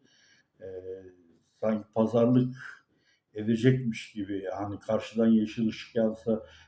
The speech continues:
hemen masaya oturacakmış gibi bir görüntü var ki, e, devlet bu tür insanlarla hiçbir zaman için masaya da oturmaz. E, onlarla da asla, e, görüşmez. Bunu en azından biliyoruz bu kadar yıllık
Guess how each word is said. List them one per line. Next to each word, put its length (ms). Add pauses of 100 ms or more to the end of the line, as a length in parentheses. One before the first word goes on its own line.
hemen 280
masaya 380
oturacakmış 720
gibi 180
bir 160
görüntü 400
var 240 (540)
ki, 140
e, 220 (360)
devlet 440 (640)
bu 120
tür 140
insanlarla 720
hiçbir 280
zaman 300
için 300
masaya 420
da 60
oturmaz. 800 (540)
E, 60 (260)
onlarla 520
da 160
asla, 640 (540)
e, 60 (380)
görüşmez. 840 (500)
Bunu 340
en 120
azından 480
biliyoruz 500
bu 120
kadar 180
yıllık 360